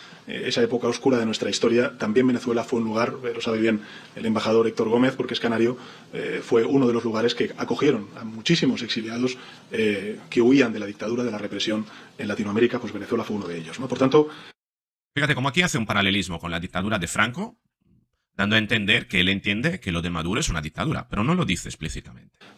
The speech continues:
Speaker 1: Son ciento veinte mil o más de ciento veinte mil, ¿no? Los que desde que soy presidente del gobierno hemos acogido, eh, con una protección especial. Y desde ellos también, pues, evidentemente at-, atendimos a la petición del, del líder, eh, Edmundo González, eh, a su petición de, de asilo.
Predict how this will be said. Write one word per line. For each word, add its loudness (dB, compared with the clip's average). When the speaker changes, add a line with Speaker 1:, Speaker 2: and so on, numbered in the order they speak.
Speaker 1:
Son 4
ciento 4
veinte 2
mil 0
o -8
más -4
de -8
ciento -4
veinte -6
mil, -2
¿no? -8
Los -10
que -10
desde -10
que -6
soy 2
presidente -4
del -6
gobierno -2
hemos 0
acogido, -2
eh, -8
con -2
una 0
protección -4
especial. -6
Y -8
desde 0
ellos 4
también, 0
pues, -6
evidentemente -6
at-, -6
atendimos 0
a -6
la -8
petición -4
del, 2
del -2
líder, 4
eh, -8
Edmundo 4
González, -2
eh, -6
a -6
su 2
petición 0
de, -6
de -2
asilo. -2